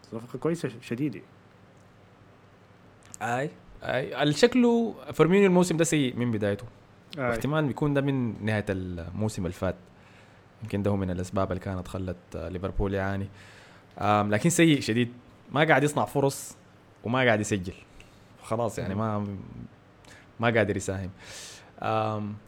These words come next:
Speaker 2: ليفربول النقطة اللي دايرين نركز عليها إنه فان دايك برا لنهاية الموسم، فابينيو مصاب حاليًا، آم،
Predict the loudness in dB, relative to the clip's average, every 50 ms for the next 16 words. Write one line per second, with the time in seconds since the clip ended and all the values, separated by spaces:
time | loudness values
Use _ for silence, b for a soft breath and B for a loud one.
0 | -20 -20 -20 -20 -20 -20 -20 -20 -20 -20 -8 2 6 6 8 8 8 8 8 8
1 | 8 8 8 8 6 4 2 2 2 4 6 6 4 6 4 2 2 2 2 0
2 | 0 0 2 2 2 2 2 0 0 2 2 2 2 4 4 4 4 4 2 -2
3 | -8 -20 -20 -18 -12 -4 0 2 2 2 2 0 0 2 2 2 2 2 2 2
4 | 2 0 0 0 -2 -4 -4 -6 -10 -16 -10 -4 -2 0 2 4 4 6 6 4
5 | 4 2 2 2 2 2 2 4 4 4 4 4 4 4 2 2 0 -2 -6 -14
6 | -20 -20 -20 -20 -20 -14 -10 -6 -4 -4 -4 -4 -4 -4 -4 -6 -6 -8